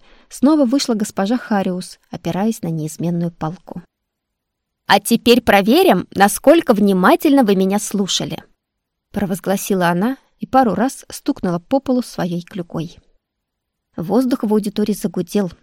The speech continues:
разрезаемый несколькими десятками блестящих металлических кругляшков. Они вспорхнули с преподавательского стола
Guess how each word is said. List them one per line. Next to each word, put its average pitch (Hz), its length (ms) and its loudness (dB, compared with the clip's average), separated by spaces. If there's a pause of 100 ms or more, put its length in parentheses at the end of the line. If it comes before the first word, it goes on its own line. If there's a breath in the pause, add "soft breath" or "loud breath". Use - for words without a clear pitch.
разрезаемый 180 840 -6
несколькими 185 600 -6
десятками 214 580 -4
блестящих - 640 -6
металлических 180 560 -10
кругляшков. - 720 -12 (720)
Они 214 180 2
вспорхнули 247 540 -2
с - 100 -8
преподавательского - 840 -8
стола 185 420 -6